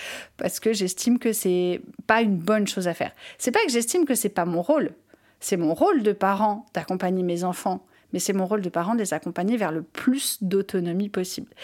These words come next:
Et là, je t'ai énormément parlé du travail scolaire parce que je sais que c'est sur cette question-là que, en général, en tant que parent, on a le plus de mal à lâcher, encore une fois, parce qu'on se met énormément de pression, parce qu'on a peur.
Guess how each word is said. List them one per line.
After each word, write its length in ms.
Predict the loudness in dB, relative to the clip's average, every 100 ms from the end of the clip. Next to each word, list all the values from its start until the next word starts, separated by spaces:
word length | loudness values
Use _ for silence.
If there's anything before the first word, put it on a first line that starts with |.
| -14 -8 2
Et 80 |
là, 140 | 4 4
je 80 | 2
t'ai 240 | 2 4
énormément 440 | 4 4 4 2
parlé 300 | 2 2 2
du 120 | 2 -2
travail 340 | 0 2 2
scolaire 400 | 2 2 0 0
parce 240 | -2 -2
que 260 | 0 0 0 -2
je 160 | -4
sais 340 | -2 2 2 2
que 80 |
c'est 140 | 0 -2
sur 300 | 0 -2 -2
cette 260 | -2 -2
question-là 640 | -2 -2 -2 -2 2 2 0 -6 -20 -20 -20 -20
que, 360 | 2 4 4 2 0
en 120 | -2
général, 440 | 0 0 2 2
en 60 | 2
tant 120 | -2
que 60 | -2
parent, 280 | -2 0 0
on 60 |
a 60 | 0
le 100 | -2
plus 440 | -2 0 0 2
de 100 | 2
mal 220 | 2 4
à 60 | 2
lâcher, 480 | 0 0 0 0 0 -8 -8
encore 280 | -6 -2 -2
une 100 | 0
fois, 200 | 2 2
parce 180 | 2 -2
qu'on 120 | -4
se 180 | -4 -2
met 140 | 0
énormément 500 | 0 -2 -2 -2 -2
de 60 | -2
pression, 380 | -2 -4 -2 0
parce 180 | 0
qu'on 160 | 2 2
a 100 | 2
peur. 560 | 0 2 4 4 2